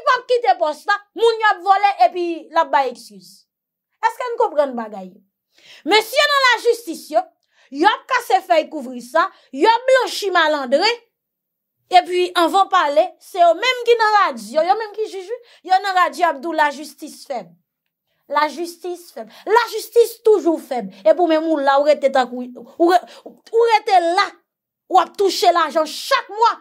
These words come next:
en tant que juge. Et puis, la justice faible. La justice faible, ou ap manje l'argent, ou ap fè kout mal taillé en bas, en bas, et puis la justice faible. Nous toujours ap chèchons excuse pour ne pas prendre responsabilité, nous.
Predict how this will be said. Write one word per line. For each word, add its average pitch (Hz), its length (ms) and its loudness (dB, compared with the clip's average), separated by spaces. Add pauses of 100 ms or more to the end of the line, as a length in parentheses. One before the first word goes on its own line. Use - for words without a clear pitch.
(140)
en 320 100 -8
tant 330 200 -2
que 262 200 2
juge. 220 440 -12 (120)
Et 285 80 0
puis, 311 120 -8
la 269 160 -2
justice 240 520 -18
faible. 220 280 -12 (500)
La 285 240 0
justice 277 460 -12
faible, 311 220 0
ou 285 40 6
ap 262 160 -2
manje 285 320 2
l'argent, 349 560 2 (220)
ou 302 120 4
ap 359 140 2
fè 339 320 0
kout 349 320 -8
mal 311 320 0
taillé 311 400 2
en 311 140 -8
bas, 320 220 2
en 339 120 -4
bas, 392 220 2 (200)
et 349 60 6
puis 381 120 -4
la 302 120 0
justice 330 460 -12
faible. 190 180 -20 (1300)
Nous 339 160 2
toujours 339 500 2
ap 349 120 2
chèchons 302 480 -4
excuse 285 840 2 (240)
pour 494 200 4
ne 359 40 -10
pas 330 200 2
prendre 269 240 -8
responsabilité, 247 1080 -2
nous. 233 140 -8